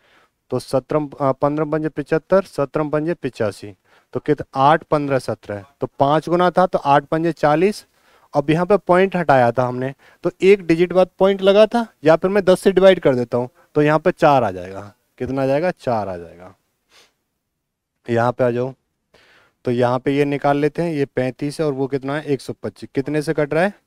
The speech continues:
पाँच सत्ते पैंतीस और पच्चीस पंजे एक सौ पच्चीस। तो आप समझ गए होंगे, सात चौबीस पच्चीस और चौबीस पंजे एक सौ बीस। तो ये कितना आ जाएगा?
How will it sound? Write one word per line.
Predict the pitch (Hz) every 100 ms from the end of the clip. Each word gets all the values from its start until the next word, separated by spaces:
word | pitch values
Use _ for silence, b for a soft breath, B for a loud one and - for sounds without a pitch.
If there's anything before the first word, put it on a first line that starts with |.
| _ _ _ b b b 127
पाँच | 135 -
सत्ते | 143 -
पैंतीस | 156 135 131 165 196 -
और | 139 -
पच्चीस | 135 - 143
पंजे | 143 143 175
एक | 143
सौ | -
पच्चीस। | - 110 - 110 107 b b b -
तो |
आप | 127 131
समझ | - 131 135
गए | 143
होंगे, | 147 165
सात | - 143 135
चौबीस | - 131 131
पच्चीस | - 120 - 110 95 - _ b b b
और | 120
चौबीस | - 135 139 151
पंजे | 156 147 180 214 _ _ _ _ _ _ _ _ 143
एक | 131
सौ | - 104
बीस। | 92 92 - _ _ _ -
तो |
ये | 117 127
कितना | 139 139 139
आ |
जाएगा? | 135 131 165